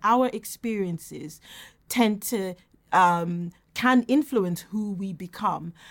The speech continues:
And I think that labels are a way of telling others what you've been through in this life. Um, and I think that they should be celebrated.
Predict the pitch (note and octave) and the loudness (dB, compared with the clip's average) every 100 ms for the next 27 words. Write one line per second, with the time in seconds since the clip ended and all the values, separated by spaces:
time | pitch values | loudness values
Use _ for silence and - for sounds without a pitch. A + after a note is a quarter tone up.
0 | - _ - G#3 G#3 G#3 - G#3+ A#3+ C#4 | -20 _ 2 2 2 -2 -2 2 2 2
1 | B3 - G#3 F3 E3 F#3 E3 - - F#3+ | -2 -4 -2 -2 -4 -2 -4 -4 -8 -4
2 | G#3 C4+ A3+ E3 E3+ F3+ - E3+ E3 - | 2 2 2 0 -2 -6 -2 0 0 -2
3 | E3+ E3+ G3 G3 F#3+ - F3 E3 D#3+ _ | -6 -2 0 -2 -2 2 2 2 -6 _
4 | _ _ _ - - C4+ A#3+ A#3 G#3+ G#3 | _ _ _ -10 -2 2 4 2 0 -2
5 | G#3+ A3 F3 D#3 E3+ F3 F3 F3 F3 - | -2 0 -2 -4 -6 -8 -8 -8 -10 -2
6 | B3 A#3+ - F#3+ D#3+ D#3 - D#3 D3+ D3+ | 0 0 -2 -8 -8 -8 -12 -12 -12 -14
7 | - - - E3+ _ - - - E3+ E3 | -14 -14 -16 -20 _ -20 -20 -2 2 2
8 | E3 E3 F3+ F#3 C4 C4 A3+ F#3+ E3+ E3 | 0 -2 -2 2 2 0 -4 -6 -6 -8
9 | F#3+ F3+ E3+ F#3 D#3+ F3 D#3 - B3 B3+ | -6 -6 -6 -8 -10 -12 -10 -2 0 0
10 | - - - - - - | -2 -8 -14 -16 -18 -20